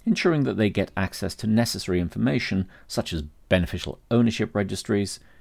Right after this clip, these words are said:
securities and currency information, customs data, and annual financial statements of companies.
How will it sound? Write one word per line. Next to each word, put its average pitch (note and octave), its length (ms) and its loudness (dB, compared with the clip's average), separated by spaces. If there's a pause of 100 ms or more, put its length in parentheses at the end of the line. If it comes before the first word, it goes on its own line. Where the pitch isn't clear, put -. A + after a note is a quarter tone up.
(280)
securities F2+ 720 0
and E2 260 -4
currency C3 400 -4
information, D#2 600 -4 (320)
customs E2+ 400 -4
data, D#2 380 -6 (240)
and B2 160 -2
annual D#2+ 400 -4
financial E2 440 -6
statements - 520 -10
of - 100 -18
companies. D#2 600 -4